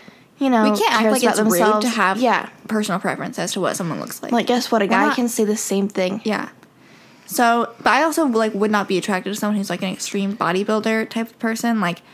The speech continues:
Speaker 2: I just want, like, I can see all their muscles and, like, that's it.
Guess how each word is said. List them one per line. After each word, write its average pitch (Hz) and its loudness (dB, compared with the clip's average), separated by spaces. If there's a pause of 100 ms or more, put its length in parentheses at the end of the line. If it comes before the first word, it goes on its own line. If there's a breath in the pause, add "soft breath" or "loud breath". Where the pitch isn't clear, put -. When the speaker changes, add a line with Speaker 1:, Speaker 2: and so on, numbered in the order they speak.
(460 loud breath)
Speaker 2:
I 269 2
just 294 -2
want, 254 2 (720)
like, 196 -2 (440)
I 208 0
can 208 -2
see 247 0
all 254 4
their 254 2
muscles 247 0
and, 196 -2
like, 170 0
that's - 2
it. 269 4